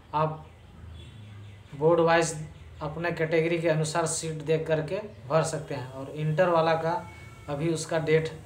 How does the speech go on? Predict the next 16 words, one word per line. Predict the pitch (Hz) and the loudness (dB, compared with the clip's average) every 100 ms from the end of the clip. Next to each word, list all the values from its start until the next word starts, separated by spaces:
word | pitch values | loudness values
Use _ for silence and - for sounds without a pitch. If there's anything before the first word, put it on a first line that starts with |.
| - - - - - | -18 -20 -20 -20 -6
है, | 156 147 143 | -2 0 -2
inter | 147 160 160 | -2 2 2
में | 160 160 160 160 - - - - - - | 4 2 0 -2 -10 -18 -20 -20 -20 -16
जो | 131 160 | 2 4
लोग | 165 160 156 - - - - - - - - - - | 6 4 2 -8 -18 -20 -20 -20 -20 -20 -20 -20 -6
पचास | 156 147 - - 180 | -2 6 8 8 4
परसेंट | 160 180 | 2 0
से | 165 170 | 0 2
ज़्यादा | 160 160 170 | 4 6 6
लाए | 165 165 | 6 6
हैं | 165 190 | 4 2
वही | 165 156 | 2 4
लोग | 160 160 | 6 4
भर | - 156 | 4 2
सकते | - 147 - | 2 -4 -6
हैं | 131 117 | -8 -8